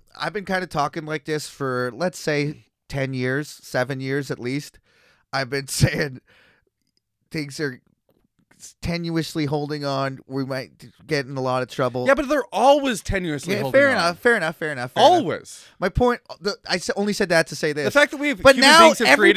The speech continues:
Speaker 2: this
Speaker 1: everybody's,
Speaker 2: much
Speaker 1: no,
Speaker 2: shit is unbelievable.
Speaker 1: now
Speaker 2: The
Speaker 1: you're
Speaker 2: fact that we've taken the most successful people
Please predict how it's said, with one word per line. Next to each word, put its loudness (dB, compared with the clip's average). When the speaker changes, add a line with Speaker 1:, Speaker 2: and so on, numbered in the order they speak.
Speaker 2:
this 2
Speaker 1:
everybody's, -2
Speaker 2:
much 0
Speaker 1:
no, 8
Speaker 2:
shit 4
is -4
unbelievable. -4
Speaker 1:
now 4
Speaker 2:
The -2
Speaker 1:
you're 4
Speaker 2:
fact 6
that -4
we've -4
taken 0
the -6
most -2
successful -6
people -4